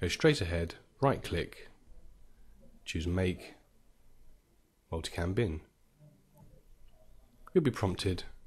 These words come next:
to name the resulting multicam bin,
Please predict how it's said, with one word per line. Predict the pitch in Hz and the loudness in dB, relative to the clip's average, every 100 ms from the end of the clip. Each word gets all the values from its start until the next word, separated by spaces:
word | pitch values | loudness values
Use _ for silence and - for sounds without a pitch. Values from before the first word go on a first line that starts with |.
| - - - - - - - | -20 -20 -20 -20 -20 -16 -4
to | 98 | 0
name | 90 85 95 110 - | 2 2 0 -2 -2
the | |
resulting | 90 87 92 - 90 | 0 4 2 2 2
multicam | 87 82 - - 87 80 | 2 0 -4 -2 -2 0
bin, | 80 107 | 0 -2